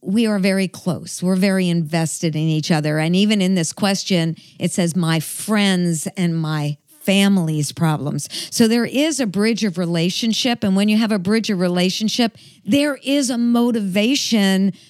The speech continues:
to wanna see those you love healed. And, s-,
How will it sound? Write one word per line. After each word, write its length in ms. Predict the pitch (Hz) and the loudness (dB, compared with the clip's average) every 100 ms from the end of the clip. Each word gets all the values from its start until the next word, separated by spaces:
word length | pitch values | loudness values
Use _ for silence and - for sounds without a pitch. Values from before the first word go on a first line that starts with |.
| - | -4
to 100 | 254 | -2
wanna 240 | 226 226 | 0 0
see 400 | 226 - 247 226 | -2 -2 0 2
those 460 | 202 196 214 226 175 | 2 0 0 0 0
you 140 | 220 202 | 2 2
love 320 | 180 170 170 | 2 0 -2
healed. 640 | - 302 269 - - - _ _ _ _ _ _ _ _ _ _ _ _ - | 0 0 0 -4 -12 -20 _ _ _ _ _ _ _ _ _ _ _ _ 0
And, 140 | 208 | 0
s-, 380 | 196 - - - | 0 -4 -8 -10